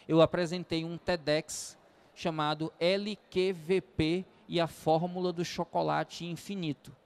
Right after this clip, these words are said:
E aí quem puder assistir a esse vídeo vai entender de onde veio essa frase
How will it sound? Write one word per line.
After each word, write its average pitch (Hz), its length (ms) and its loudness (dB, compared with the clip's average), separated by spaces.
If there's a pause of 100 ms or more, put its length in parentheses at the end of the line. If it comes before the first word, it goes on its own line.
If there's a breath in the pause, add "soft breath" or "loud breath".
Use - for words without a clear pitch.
(300 soft breath)
E 143 80 -2
aí 135 80 2
quem 151 240 -2
puder 147 280 0
assistir 147 340 -6
a 139 80 2
esse 143 180 -4
vídeo 160 360 -2
vai 170 100 0
entender 160 380 -2
de 156 100 0
onde 170 220 0
veio 147 240 2
essa 151 180 -4
frase 147 540 -2